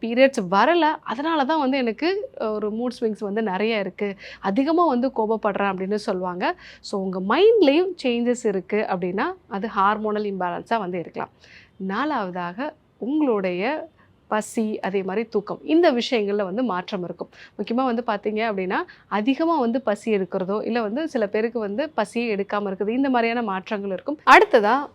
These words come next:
உங்களுடைய தூக்கத்துல வந்து மாறுபாடுகள் வந்து இருக்கலாம். அதாவது "டே ஃபுல்லா வந்து எனக்கு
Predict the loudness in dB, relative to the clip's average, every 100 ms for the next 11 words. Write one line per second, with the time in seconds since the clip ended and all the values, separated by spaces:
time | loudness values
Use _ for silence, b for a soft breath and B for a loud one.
0 | -2 2 4 4 2 -2 6 8 8 6
1 | 4 2 4 2 2 2 2 2 2 0
2 | 0 -2 -4 -6 -8 -12 B -8 -2 0
3 | 2 0 -2 -12 -4 2 2 2 2 2
4 | 4 2 2 0